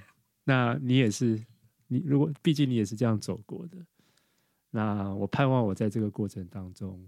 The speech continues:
也经历到那个最后的平安跟丰盛呀，就是让我想到，其实这个就是我们与，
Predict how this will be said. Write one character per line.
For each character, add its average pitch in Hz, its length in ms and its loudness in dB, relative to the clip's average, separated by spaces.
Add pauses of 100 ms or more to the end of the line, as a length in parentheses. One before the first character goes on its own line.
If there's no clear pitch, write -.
(1040)
也 98 120 0
经 117 180 2
历 117 140 0
到 104 180 -2
那 98 140 -8
个 90 180 -10
最 107 180 -2
后 101 140 -4
的 95 120 -8
平 120 300 -14
安 135 200 -10
跟 107 180 -10
丰 - 240 -18
盛 - 180 -10 (220)
呀， 90 260 -12 (140)
就 117 140 -6
是 101 260 -6 (160)
让 123 140 -4
我 110 80 -4
想 101 200 -12
到， 104 140 -10
其 92 140 -12
实 95 280 -12 (400)
这 - 120 -8
个 117 120 0
就 117 140 -4
是 - 160 -4
我 98 100 0
们 95 160 -8
与， 90 220 -10